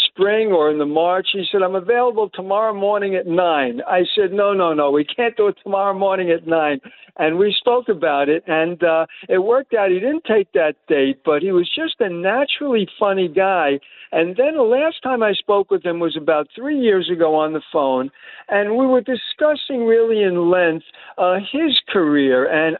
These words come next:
I didn't realize it, but he told me that in nineteen seventy-seven, he became the first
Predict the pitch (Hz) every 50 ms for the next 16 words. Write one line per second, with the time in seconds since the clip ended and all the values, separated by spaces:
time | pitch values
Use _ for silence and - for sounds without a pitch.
0 | - - 196 220 269 302 330 302 214 170 165 170 196 247 294 294 254 190 147 139
1 | 131 127 117 139 139 123 117 - 151 139 180 254 285 - - 208 196 185 180 175
2 | 175 170 165 165 165 - - - - - _ - 165 160 156 156 151 151 156 156
3 | 175 214 240 240 - - 262 262 240 220 185 - - - 214 202 190 214 202 190
4 | 170 180 165 143 - - - 196 175 165 135 127 117 113 113 - - - - -
5 | - - 202 208 190 226 214 175 - 202 202 196 185 180 165 156 - - - 202
6 | 190 185 180 175